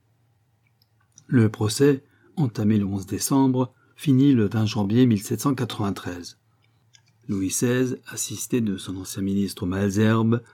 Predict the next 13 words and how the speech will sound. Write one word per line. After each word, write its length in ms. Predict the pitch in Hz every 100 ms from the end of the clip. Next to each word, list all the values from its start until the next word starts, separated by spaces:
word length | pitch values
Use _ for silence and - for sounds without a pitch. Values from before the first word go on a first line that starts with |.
| _
de 60 | -
Tronchet 580 | - 113 101 - 113 107
et 20 |
de 140 | 92
Seize, 540 | 82 113 110 107 104 104 _ _ _
se 160 | - 143
défend 340 | 127 120 165
avec 260 | 139 120 -
une 140 | 107
touchante 420 | 104 - - 113
dignité. 540 | 104 113 107 104 95 - _ _ _ _ _ _ _ _ _ _ -
Louis 260 | 135 131
Capet 460 | - 123 165 156